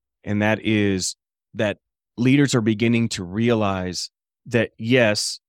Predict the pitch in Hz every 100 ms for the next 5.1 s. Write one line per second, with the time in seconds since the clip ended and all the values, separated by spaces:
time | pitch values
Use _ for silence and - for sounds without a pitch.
0 | _ _ - 120 120 135 113 101 107 107
1 | 113 101 95 101 117 110 98 90 - 82
2 | 92 98 107 117 113 131 - 127 120 107
3 | 110 110 107 107 101 92 98 85 82 98
4 | 107 101 92 98 95 90 92 127 110 90